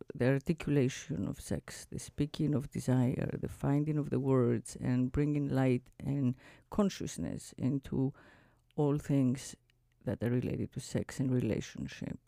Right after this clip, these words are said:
And by doing that, we're gonna retrain our neural pathways and retrain our social habits and,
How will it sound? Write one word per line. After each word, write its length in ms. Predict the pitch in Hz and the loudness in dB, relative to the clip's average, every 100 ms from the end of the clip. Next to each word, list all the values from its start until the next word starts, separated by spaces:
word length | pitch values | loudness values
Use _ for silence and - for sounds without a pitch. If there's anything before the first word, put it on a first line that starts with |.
| - - - _ _ | -16 -18 -20 _ _
And 300 | - 135 139 | 0 2 4
by 140 | 139 | 4
doing 320 | 135 147 143 127 | 4 4 4 6
that, 260 | 123 101 | 4 4
we're 140 | 117 117 | 2 2
gonna 420 | 131 123 117 - - | 4 4 4 2 0
retrain 1000 | 131 123 139 139 - 139 131 120 117 113 | 0 4 6 6 4 4 6 6 4 4
our 120 | 127 | 2
neural 420 | 127 139 139 - | 4 6 8 6
pathways 760 | - - 160 - - - - - | 4 4 4 2 -2 -2 -4 -4
and 140 | 139 | 0
retrain 720 | 131 151 - 139 131 131 131 131 | 4 4 2 2 4 4 4 2
our 140 | - | -2
social 520 | - - 147 - 143 127 | -4 0 0 0 -2 0
habits 680 | 131 117 - - - - | 0 0 -2 -4 -8 -6
and, 280 | - 135 135 | -2 -2 -2